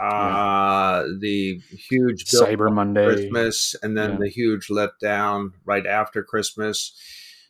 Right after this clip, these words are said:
Speaker 1: The leaves are off the trees, the wind is blowing, the rain is falling,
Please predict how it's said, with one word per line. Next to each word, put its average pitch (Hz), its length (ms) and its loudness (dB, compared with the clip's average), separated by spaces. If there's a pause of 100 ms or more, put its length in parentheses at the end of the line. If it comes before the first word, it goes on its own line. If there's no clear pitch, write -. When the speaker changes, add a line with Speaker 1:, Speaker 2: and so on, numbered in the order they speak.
(140)
Speaker 1:
The 110 140 2
leaves 135 360 4
are 127 180 8
off 120 180 4
the 120 100 0
trees, 117 1040 2
the 107 120 0
wind 127 280 0
is 117 140 -2
blowing, 110 480 4
the 104 100 2
rain 110 300 2
is 107 160 -2
falling, 104 640 0